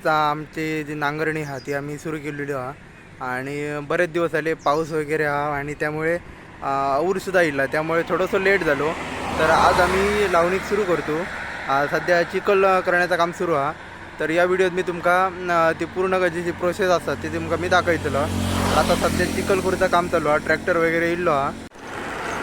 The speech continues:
तर, अ, दोन दिवसापूर्वी, अ, और इल्ला, म्हणजे पूर इल्ला, त्यामुळे आम्ही सगळे जे पेणी आहे असत बघा, भाताचे जे पेणी आहे ते सगळे वर काढून ठेवले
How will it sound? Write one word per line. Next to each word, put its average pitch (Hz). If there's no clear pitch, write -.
तर, 185
अ, 202
दोन 220
दिवसापूर्वी, 240
अ, 190
और 233
इल्ला, 185
म्हणजे 170
पूर 220
इल्ला, 185
त्यामुळे 180
आम्ही 190
सगळे 196
जे 175
पेणी 214
आहे 180
असत 147
बघा, 156
भाताचे 170
जे 175
पेणी 185
आहे 156
ते 156
सगळे 170
वर 185
काढून 175
ठेवले 151